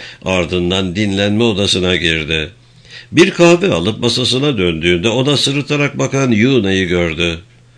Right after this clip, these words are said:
"Stockholm'dakiler seni özlememişler mi?" "Yok," dedi Yuna. Gunnarsson bir sigara paketini kokladı ve bilgisayarın başında oturan kadına döndü.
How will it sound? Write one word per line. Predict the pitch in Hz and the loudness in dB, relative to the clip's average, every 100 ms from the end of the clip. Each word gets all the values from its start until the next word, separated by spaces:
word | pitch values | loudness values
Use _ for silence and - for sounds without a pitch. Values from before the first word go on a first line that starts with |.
| - - - - _ | -20 -20 -20 -20 _
"Stockholm'dakiler | - - 104 104 117 107 117 113 120 120 | -4 0 0 2 2 4 4 4 4 4
seni | - 120 | 4 4
özlememişler | 120 120 123 185 185 151 - 113 104 | 6 4 4 4 4 4 2 4 2
mi?" | 95 92 92 - - - - - - - | 2 0 -2 -4 -20 -20 -20 -20 -20 -8
"Yok," | 165 139 104 - | -2 0 -2 -8
dedi | 87 80 85 | -10 -6 -4
Yuna. | 80 80 73 76 71 - - - - - - | -4 -6 -6 -10 -12 -20 -20 -20 -20 -20 -6
Gunnarsson | 123 190 135 87 90 113 113 | 4 4 6 2 0 0 0
bir | 127 147 | 0 -2
sigara | - 143 147 135 | -4 -2 -2 -2
paketini | 135 127 135 135 131 | -2 -4 -2 -2 -4
kokladı | 127 127 123 127 131 | 0 -2 -2 -2 0
ve | 127 120 | 0 0
bilgisayarın | 127 123 113 123 123 120 | 0 0 0 0 0 0
başında | 113 110 117 117 | 2 0 0 0
oturan | 120 104 110 117 110 | -2 -2 -2 -2 0
kadına | 104 98 92 98 | -4 -2 -2 -2
döndü. | 82 82 80 78 76 | -2 -4 -4 -4 -6